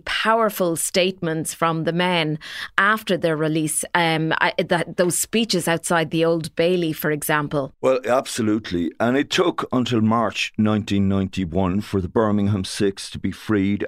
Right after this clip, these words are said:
Speaker 2: after their convictions were quashed. They served nearly seventeen years behind bars. Um, they, they were greeted by cheering crowds.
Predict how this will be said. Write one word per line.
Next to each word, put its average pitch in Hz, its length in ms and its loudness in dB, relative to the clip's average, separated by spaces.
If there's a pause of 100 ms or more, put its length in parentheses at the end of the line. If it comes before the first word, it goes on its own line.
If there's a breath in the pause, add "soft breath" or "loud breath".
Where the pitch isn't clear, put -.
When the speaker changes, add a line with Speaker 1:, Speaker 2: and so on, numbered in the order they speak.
Speaker 2:
after 101 400 0
their 87 400 2
convictions 90 840 -2
were 85 200 -2
quashed. - 580 0 (300 loud breath)
They 98 80 2
served 131 380 4
nearly 120 300 4
seventeen 98 600 2
years 95 320 2
behind 90 480 0
bars. 98 520 -2 (400 loud breath)
Um, 117 600 2 (580 loud breath)
they, 123 360 4 (600)
they 113 200 2
were 113 160 2
greeted 107 400 2
by 104 140 2
cheering 110 500 2
crowds. 104 680 -2